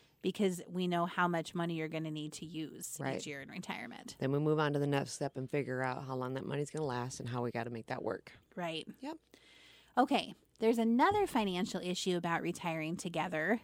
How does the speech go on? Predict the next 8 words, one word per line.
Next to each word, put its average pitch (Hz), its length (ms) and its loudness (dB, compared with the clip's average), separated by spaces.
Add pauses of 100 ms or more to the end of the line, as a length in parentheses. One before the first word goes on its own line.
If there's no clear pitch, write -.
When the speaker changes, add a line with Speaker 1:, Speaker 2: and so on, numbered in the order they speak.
(100)
Speaker 1:
that 175 260 2
could 269 300 4
happen 180 420 2
for 165 160 -4
people, 160 540 -4 (420)
and 202 300 2
that 254 260 4
is 180 560 0